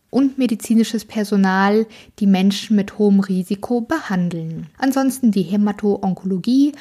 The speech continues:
und Transplantationsmedizin, weil hier sehr viele immunsupprimierte Patienten sind,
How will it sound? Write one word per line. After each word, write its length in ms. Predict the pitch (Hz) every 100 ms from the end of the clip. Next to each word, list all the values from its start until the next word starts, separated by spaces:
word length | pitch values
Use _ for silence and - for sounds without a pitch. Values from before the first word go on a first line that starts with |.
| - - -
und 420 | 214 214 220 -
Transplantationsmedizin, 1900 | - 202 196 - 202 196 180 - 208 220 269 - 233 226 - - 208 208 208 - - _
weil 140 | 202
hier 400 | 190 - 208 214
sehr 180 | 202 196
viele 280 | 190 214 202
immunsupprimierte 1040 | - 196 208 214 214 208 - 196 196 196 196
Patienten 800 | 202 196 - 190 196 196 208
sind, 400 | 190 196 196 202